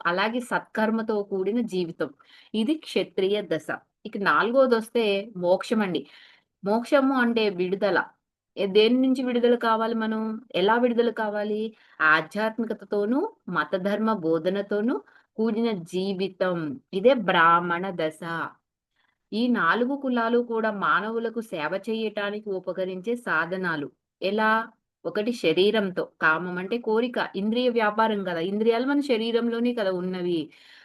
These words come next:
రెండోది మనసు, మనసు అంటే ఏంటి అండి? లాభార్జన చేస్తూనే కోరికలను అదుపులో పెట్టుకోమన్నారు.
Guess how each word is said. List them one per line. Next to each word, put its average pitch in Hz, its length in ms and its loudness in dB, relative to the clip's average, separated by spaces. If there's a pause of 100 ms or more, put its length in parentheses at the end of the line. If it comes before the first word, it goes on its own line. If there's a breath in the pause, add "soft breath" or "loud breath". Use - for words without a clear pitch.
రెండోది 220 460 2
మనసు, 196 680 0 (200)
మనసు 214 420 -4
అంటే 247 280 -2
ఏంటి 233 460 -2
అండి? 233 400 -4 (520)
లాభార్జన 220 600 2
చేస్తూనే 240 480 -4
కోరికలను 254 540 4
అదుపులో 240 300 0
పెట్టుకోమన్నారు. 170 800 -2